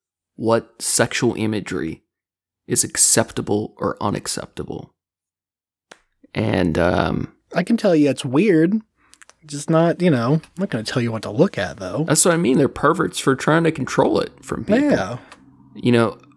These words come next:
Speaker 1: obviously the only boundary is protecting kids, and
Speaker 2: Yeah.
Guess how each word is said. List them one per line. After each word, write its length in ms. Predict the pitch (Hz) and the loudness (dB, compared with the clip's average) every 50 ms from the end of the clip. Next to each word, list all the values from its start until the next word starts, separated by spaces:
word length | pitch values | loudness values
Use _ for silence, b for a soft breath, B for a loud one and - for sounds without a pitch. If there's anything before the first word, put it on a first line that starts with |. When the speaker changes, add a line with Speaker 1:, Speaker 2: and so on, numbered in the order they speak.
| _ - | _ 0
Speaker 1:
obviously 520 | 113 120 123 127 131 127 - - 131 123 | 2 2 4 4 2 2 2 4 2 2
the 160 | 123 123 113 107 | 4 4 2 2
only 240 | 113 113 120 123 | 2 2 2 2
boundary 720 | 123 - - 98 120 143 131 - 71 87 101 95 98 - - | 0 2 2 2 2 2 0 0 -2 -2 -2 -2 -4 -4 -4
is 380 | - 110 110 107 107 - - - _ _ _ _ _ _ _ _ _ _ _ _ - | -2 -2 0 0 0 -2 -4 -6 _ _ _ _ _ _ _ _ _ _ _ _ -10
protecting 880 | - 117 - - - 113 104 - - - 127 127 127 131 135 135 - _ _ _ _ _ _ | -8 -8 -8 -6 -4 -4 -4 -4 -2 0 0 2 2 0 -2 -4 -10 _ _ _ _ _ _
kids, 600 | - - 131 139 156 156 - - - - - - _ _ _ - | 0 2 2 2 2 -2 -6 -10 -10 -10 -10 -10 _ _ _ -6
and 440 | - 113 117 113 117 113 113 110 - | -2 -2 0 0 0 -2 -2 -2 -2
Speaker 2:
Yeah. 220 | - 95 101 | -2 -4 -6